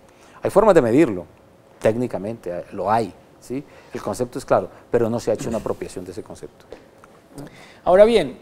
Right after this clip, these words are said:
Speaker 2: eh, es positivo y, y lo resaltamos, es que para los servidores públicos los modelos, el sistema de gestión como tal es positivo, lo consideran positivo, que ayuda, que es útil, pero que de todas maneras se requiere optimizársele al interior de cada organización, ¿cierto?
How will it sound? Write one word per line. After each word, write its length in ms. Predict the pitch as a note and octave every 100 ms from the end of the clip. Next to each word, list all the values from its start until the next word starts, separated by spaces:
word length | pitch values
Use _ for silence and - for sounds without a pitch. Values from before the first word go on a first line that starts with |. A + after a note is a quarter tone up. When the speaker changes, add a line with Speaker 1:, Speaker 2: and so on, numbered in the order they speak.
| -
Speaker 2:
eh, 160 | E3
es 140 | D#3+ D#3
positivo 600 | D#3+ D3 E3+ D#3 E3 G#3
y, 60 | F3
y 720 | C#3 B2 B2+ A#2+ B2+ B2+ C#3
lo 180 | D#3+ C3+
resaltamos, 600 | C#3 C#3 A#2+ C#3+ D#3+ E3+
es 120 | F3
que 140 | -
para 200 | G3 D#3+
los 80 | D3
servidores 320 | C#3+ B2+ B2+
públicos 500 | - F3+ F3+ F3+ E3 - - -
los 160 | D3
modelos, 420 | C3 C3 C3+ D#3+
el 80 | -
sistema 320 | C3 - C#3+
de 80 | E3
gestión 360 | D#3 C3+ - B2+
como 180 | E3+ C#3+
tal 160 | A#2+
es 100 | C3
positivo, 400 | - F3 - B3
lo 80 | B2+
consideran 300 | B2 C#3 D#3
positivo, 600 | F3+ C3+ B2 D3 D#3+ F3
que 220 | - D3
ayuda, 480 | B2+ B2 D#3 D#3+ E3
que 140 | C#3+
es 140 | C#3+ -
útil, 300 | F3+ G3 A#3+ - - - - - - _ _ _
pero 260 | A3 G#3+ G#3+
que 120 | G#3+
de 60 | G3+
todas 180 | G3+
maneras 420 | G3 G3 F#3+ F#3 -
se 240 | - - E3+
requiere 260 | D3 D#3+
optimizársele 840 | E3 F3+ D#3+ C3+ C#3 C3 - D#3 G3 _ _ _ _ _ _ _ _ _
al 160 | D3 C#3+
interior 220 | C3+ B2
de 100 | C3+
cada 120 | D3+
organización, 600 | C#3 A#2+ - G2+ G2+ F#2+
¿cierto? 380 | - A2+ -